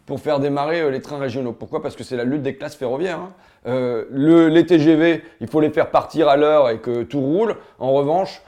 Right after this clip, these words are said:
les trains de région, on s'en fout un peu. Euh, et, et moi, j'éprouve parfois, c'est pour ça que je dis, les gens sont vraiment gentils, parce que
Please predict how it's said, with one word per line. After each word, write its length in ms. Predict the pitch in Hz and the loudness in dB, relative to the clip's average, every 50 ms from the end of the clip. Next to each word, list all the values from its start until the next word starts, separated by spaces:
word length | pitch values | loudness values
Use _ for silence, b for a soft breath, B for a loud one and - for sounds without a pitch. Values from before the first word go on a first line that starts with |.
| B B | B B
les 160 | - 120 135 131 | -6 -6 -6 -6
trains 180 | - 147 143 | -6 -8 -6
de 60 | 127 | -6
région, 360 | 120 123 139 131 117 139 170 180 | -4 -4 -4 -4 -4 -6 -8 -8
on 60 | 160 - | -10 -10
s'en 180 | - 131 120 | -12 -14 -14
fout 200 | - - 156 147 | -14 -12 -12 -12
un 60 | 135 | -12
peu. 320 | 117 - 117 113 113 107 - - | -12 -14 -16 -16 -16 -16 -18 -18
Euh, 180 | 110 107 98 90 - | -16 -14 -14 -14 -14
et, 140 | 104 107 b b b b b | -16 -18 b b b b b
et 60 | - | -8
moi, 240 | 135 160 185 196 202 | -6 -4 -4 -4 -6
j'éprouve 440 | 147 165 160 160 - 170 175 - | -6 -6 -8 -8 -8 -12 -12 -12
parfois, 500 | - 165 156 - - - 170 196 220 190 B B B | -8 -8 -8 -8 -8 -12 -12 -12 -12 -14 B B B
c'est 60 | B | B
pour 120 | - 151 139 | -16 -14 -10
ça 80 | 208 | -10
que 60 | 190 160 | -8 -8
je 80 | 165 | -8
dis, 260 | 156 160 180 147 139 | -8 -8 -12 -12 -10
les 100 | 143 139 | -10 -8
gens 160 | 127 147 165 165 | -8 -10 -12 -14
sont 140 | - 131 | -14 -14
vraiment 260 | 117 120 135 139 139 127 | -12 -12 -10 -10 -10 -12
gentils, 240 | 127 139 - - | -12 -14 -16 -14
parce 180 | - 160 139 - | -12 -12 -12 -12
que 80 | - | -14